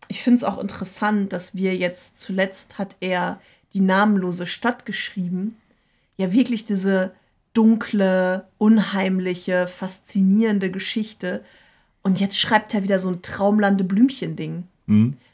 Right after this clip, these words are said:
Speaker 1: Was ist da los? Hat er so Ups and Downs oder schreibt er sich da so eine Flucht aus der Realität mit? So ein, bei mir ist jetzt gerade alles in meinem Leben wieder richtig doof, dann schreibe ich so eine Geschichte, um mich da reinzuflüchten?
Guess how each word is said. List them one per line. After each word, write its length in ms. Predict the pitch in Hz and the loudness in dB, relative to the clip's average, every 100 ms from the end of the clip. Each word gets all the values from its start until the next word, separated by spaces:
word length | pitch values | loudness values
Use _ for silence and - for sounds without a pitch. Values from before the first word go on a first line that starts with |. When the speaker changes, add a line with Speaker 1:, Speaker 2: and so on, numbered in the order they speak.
| - | -6
Speaker 1:
Was 160 | 294 | -4
ist 160 | 370 - | -4 -4
da 60 | 208 | -4
los? 560 | 185 226 170 175 - - _ _ _ _ - | -2 -2 -2 -6 -10 -20 _ _ _ _ -10
Hat 160 | 196 220 | -4 0
er 80 | |
so 160 | 196 196 | 0 0
Ups 240 | - 202 - | 0 -2 -2
and 260 | 190 180 180 | -4 -2 -2
Downs 500 | 175 214 349 359 - | 0 2 0 -4 -4
oder 220 | 202 175 | 0 0
schreibt 480 | - - 190 202 214 | -2 -2 -2 -2 -2
er 80 | |
sich 180 | 190 196 | -2 -2
da 140 | 185 185 | -2 -2
so 100 | 185 | -2
eine 100 | 185 | -4
Flucht 440 | - 214 214 - | -2 0 0 -4
aus 140 | 185 | -6
der 160 | 185 180 | -4 -4
Realität 760 | 185 180 175 - - 202 226 | -2 -2 -4 -8 -6 -6 -6
mit? 260 | 294 320 - _ _ _ _ _ _ _ | -12 -12 -18 _ _ _ _ _ _ _
So 140 | 196 | 0
ein, 720 | 190 185 185 170 185 180 - - | 2 2 0 -2 -2 -4 -6 0
bei 120 | 190 | 4
mir 180 | 196 208 | 6 4
ist 120 | 202 | 0
jetzt 160 | 196 - | -6 -6
gerade 400 | 190 202 196 - | 0 2 2 2
alles 300 | 196 196 - | 0 -2 -4
in 100 | 196 | 0
meinem 240 | 180 185 | 0 0
Leben 280 | 185 196 196 | -2 -2 -2
wieder 200 | 190 180 | -2 -4
richtig 300 | 185 - 170 | -8 -16 -8
doof, 380 | 208 202 226 - | -2 0 0 -2
dann 260 | 190 190 | -4 -2
schreibe 440 | 190 - - 185 196 | -4 -6 -2 -2 -2
ich 100 | - | -4
so 80 | 190 | 0
eine 140 | 190 | 0
Geschichte, 460 | 196 - 208 - 233 | -2 -6 -6 -4 -4
um 60 | |
mich 120 | 190 | -4
da 100 | 196 | -6
reinzuflüchten? 920 | 180 170 208 240 - 254 254 - 269 | -6 -6 -6 -8 -12 -10 -10 -12 -16